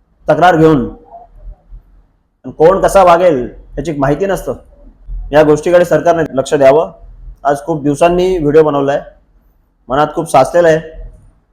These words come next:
एकाच व्हिडिओमध्ये नाही सगळं बोलू शकत. पुढचा व्हिडिओ नक्की बनवेन.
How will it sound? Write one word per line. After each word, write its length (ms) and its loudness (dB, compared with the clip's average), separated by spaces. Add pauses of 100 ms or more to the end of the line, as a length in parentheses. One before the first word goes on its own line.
एकाच 220 0
व्हिडिओमध्ये 380 2
नाही 180 0
सगळं 220 0
बोलू 160 2
शकत. 300 -8 (880)
पुढचा 200 0
व्हिडिओ 220 4
नक्की 220 -2
बनवेन. 400 -2